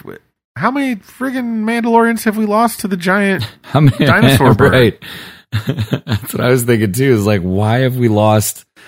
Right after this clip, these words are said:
Speaker 2: multiple children to this thing, and yet we
Speaker 1: Well, that's
Speaker 2: continue
Speaker 1: pretty
Speaker 2: to
Speaker 1: much what
Speaker 2: train
Speaker 1: Din
Speaker 2: on this
Speaker 1: said
Speaker 2: beach?
Speaker 1: too, or what, what Bo said too. She's like, "Well, I just chased it down."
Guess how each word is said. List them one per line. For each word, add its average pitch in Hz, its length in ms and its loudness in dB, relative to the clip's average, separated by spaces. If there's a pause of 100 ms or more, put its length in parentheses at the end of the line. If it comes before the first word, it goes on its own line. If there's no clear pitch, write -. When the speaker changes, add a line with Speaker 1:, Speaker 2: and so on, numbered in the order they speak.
(180)
Speaker 2:
multiple 110 480 2
children 107 500 2
to 95 60 0
this 98 220 0
thing, 101 200 2
and 101 100 4
yet 107 160 2
we 110 160 -2
Speaker 1:
Well, 104 100 2
that's 120 120 2
Speaker 2:
continue 113 200 6
Speaker 1:
pretty - 100 2
Speaker 2:
to 156 40 2
Speaker 1:
much 151 140 -2
what 135 60 2
Speaker 2:
train 113 100 4
Speaker 1:
Din 113 100 4
Speaker 2:
on 107 100 4
this 104 120 4
Speaker 1:
said 113 160 0
Speaker 2:
beach? 110 320 2
Speaker 1:
too, 107 80 0
or 107 100 0
what, 104 180 -4 (200)
what 107 220 -2
Bo 131 200 -2
said 101 300 -8
too. 107 320 -6
She's 95 300 -12
like, 90 240 -8 (100)
"Well, 95 240 -6
I 95 140 -6
just 95 340 -12 (300)
chased 92 280 -10
it 80 60 -16
down." 73 220 -12